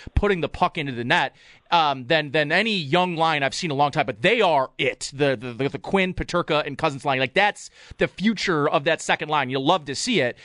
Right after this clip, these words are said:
But the bottom ni-, the bottom six, once again, is just this kind of mishmash of, yeah, guys that they are tied to because they either drafted or they're in the process of developing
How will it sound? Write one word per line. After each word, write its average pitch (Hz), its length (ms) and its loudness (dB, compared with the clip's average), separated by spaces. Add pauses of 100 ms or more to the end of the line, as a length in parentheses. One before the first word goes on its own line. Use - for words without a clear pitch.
(200)
But 196 300 2
the 180 140 -2
bottom 269 340 2
ni-, 196 240 0
the 175 80 -2
bottom 247 240 2
six, - 260 -6
once 190 300 -2
again, 151 380 0
is 123 160 -6
just 180 380 0
this 143 480 -2 (340)
kind 214 160 2
of 160 80 -4
mishmash 160 680 0
of, 135 360 2 (280)
yeah, 185 240 4
guys 185 520 0
that 175 260 2
they 175 160 0
are 165 140 2
tied 165 380 0
to 185 180 -4
because 156 380 0
they 156 100 2
either 143 220 2
drafted 143 500 0
or 139 160 2
they're 135 240 2
in 135 80 -2
the 127 60 -4
process 143 400 -2
of 123 100 -10
developing 170 560 0